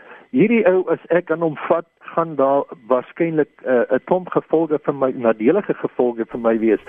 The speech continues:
Maar die gevolg is, baie polismanne gaan wegskram. Eerstens van die klagte af, gaan dit, eh, nie graag wil bywoon as hulle weet so 'n persoon is daarbey betrokke nie, gaan eerder kyk of iemand anders te nie wil reageer op daardie klagte nie.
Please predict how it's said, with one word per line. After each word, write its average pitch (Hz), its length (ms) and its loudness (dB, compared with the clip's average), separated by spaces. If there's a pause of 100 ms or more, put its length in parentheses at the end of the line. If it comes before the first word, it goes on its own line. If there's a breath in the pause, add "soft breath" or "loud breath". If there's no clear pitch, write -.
(340 loud breath)
Maar 175 100 2
die 208 100 -2
gevolg 208 460 0
is, 175 100 0 (540 loud breath)
baie 175 220 0
polismanne 175 540 -2
gaan 135 260 -4
wegskram. 131 640 -2
Eerstens 175 500 0 (540 loud breath)
van 170 100 0
die 160 100 -8
klagte 170 380 -2
af, 110 140 0
gaan 156 200 -4
dit, 143 140 0 (160)
eh, 120 320 -4
nie 180 160 2
graag 135 320 2
wil 127 140 0
bywoon 123 400 0
as 123 180 0
hulle 127 180 0
weet 113 280 2
so 131 180 2
'n 123 80 0
persoon 120 340 -2
is 107 100 0
daarbey 104 280 2
betrokke 135 480 -2
nie, 147 120 -6
gaan - 200 -4 (300 loud breath)
eerder 151 260 2
kyk 127 240 0
of 131 100 0 (200)
iemand 135 300 0
anders 143 320 -2
te 160 80 -4
nie 135 140 -2
wil 120 180 -2
reageer 117 420 0
op 110 120 -2
daardie 104 300 -2
klagte 143 320 -2
nie. 143 160 -6